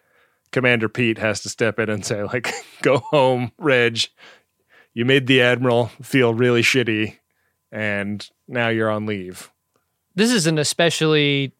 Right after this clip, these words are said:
Speaker 2: bad punishment for Barclay. Like, going home is the worst place for him to be.
Speaker 1: Yeah, but he finds a loophole in this order because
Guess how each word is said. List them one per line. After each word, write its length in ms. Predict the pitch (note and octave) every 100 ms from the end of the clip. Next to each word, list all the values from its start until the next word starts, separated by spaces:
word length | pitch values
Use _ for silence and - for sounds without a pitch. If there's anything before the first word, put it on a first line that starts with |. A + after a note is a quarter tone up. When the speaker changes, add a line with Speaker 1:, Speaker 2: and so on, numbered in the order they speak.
| _
Speaker 2:
bad 300 | D3+ D3+ C3+
punishment 600 | - D#3 E3+ - C3+ B2+
for 120 | - B2+
Barclay. 580 | C#3 E3 - A2+ G#2+ - -
Like, 180 | C3 -
going 300 | D#3+ F3+ C#3
home 420 | D3+ E3 C3 A#2+
is 380 | - C#3+ C3+ A#2+
the 180 | B2+ D#3
worst 380 | B2 C#3+ D3+ -
place 240 | D3+ C#3
for 120 | - C#3
him 200 | C#3 C3+
to 60 |
be. 360 | A#2+ D3 C3 G#2 _ _ -
Speaker 1:
Yeah, 360 | C3+ A2 E2+ - -
but 100 | D#3+
he 80 | D3+
finds 300 | F3+ F3+ D3+
a 60 |
loophole 520 | C#3 D3 B2+ C3+ G#2+
in 80 | G2
this 160 | G2+ -
order 320 | G#2+ F#2 F#2
because 580 | - G#2+ A2 G2+ G2